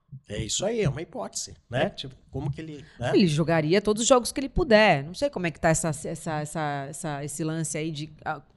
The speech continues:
Speaker 2: quando que ele pode estrear, como é que tá a situação,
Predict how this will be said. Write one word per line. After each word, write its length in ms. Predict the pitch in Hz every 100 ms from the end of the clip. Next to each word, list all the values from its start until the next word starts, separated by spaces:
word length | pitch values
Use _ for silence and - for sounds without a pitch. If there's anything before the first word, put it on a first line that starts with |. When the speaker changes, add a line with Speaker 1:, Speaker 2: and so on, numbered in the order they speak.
| _
Speaker 2:
quando 220 | 208 220
que 60 | 220
ele 100 | 175
pode 280 | - 170 151
estrear, 1000 | - 156 139 156 196 185 165 147 147 147 143 - - - - - -
como 160 | - 196
é 40 |
que 80 | 226
tá 80 | -
a 40 | 190
situação, 600 | - 180 - 175 165